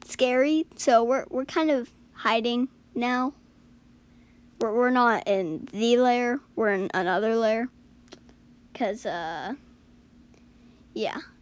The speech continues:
uh, we're, we're scared, we're running away. So, uh, while we're here and while Aaron's about to come, uh,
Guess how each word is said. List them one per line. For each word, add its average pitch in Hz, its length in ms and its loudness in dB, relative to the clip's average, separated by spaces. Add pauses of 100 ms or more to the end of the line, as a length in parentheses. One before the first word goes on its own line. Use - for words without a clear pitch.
uh, 196 280 -10
we're, 277 300 2
we're 269 180 0
scared, 233 500 -4
we're 247 140 4
running 214 280 0
away. 175 220 -6 (580)
So, 277 380 0
uh, 277 260 -2 (500)
while 220 180 -2
we're - 120 -2
here 254 300 -2
and 226 260 -6
while 202 320 -2 (840)
Aaron's 190 240 -4
about - 220 -8
to - 40 -20
come, 240 300 0 (1200)
uh, 156 380 -2